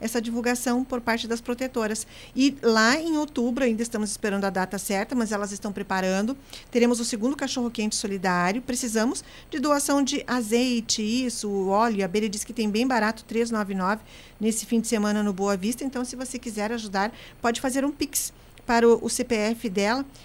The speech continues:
que ela recebe e compra. Precisamos, além de outros itens, não é? Mas agora nós precisamos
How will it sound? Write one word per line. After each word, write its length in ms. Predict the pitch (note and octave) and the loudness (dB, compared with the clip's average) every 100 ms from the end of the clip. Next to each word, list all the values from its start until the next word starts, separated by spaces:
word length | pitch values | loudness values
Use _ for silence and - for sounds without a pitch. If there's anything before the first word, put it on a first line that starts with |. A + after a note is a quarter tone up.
| - - | -20 -4
que 160 | C4+ | 2
ela 720 | A#3+ A3+ A#3+ A#3 A3 G3 F#3 - - - - | 4 4 2 0 0 -2 -4 -8 -20 -20 -6
recebe 540 | A#3 A#3+ A#3+ A3+ A#3+ D4 | 0 0 2 0 0 -2
e 80 | D4 | -4
compra. 520 | C#4 C#4 B3 C#4 A#3 | 0 4 4 4 0
Precisamos, 680 | G3+ - G#3+ A#3 B3 A#3+ - - - | -2 -6 -2 0 2 0 -4 -10 -4
além 300 | G#3 A3+ B3 | 0 2 2
de 80 | A#3+ | 2
outros 360 | G#3+ A#3+ A#3 | 0 -2 -4
itens, 320 | C4 C4+ A#3+ | -4 0 -2
não 100 | A3+ | 0
é? 80 | G#3 | 0
Mas 180 | G#3 G3+ | 0 -2
agora 260 | F#3+ G3 A#3 | 0 0 0
nós 160 | B3 | -2
precisamos 500 | - - G#3 A3 A#3 | -6 -10 -4 -2 -4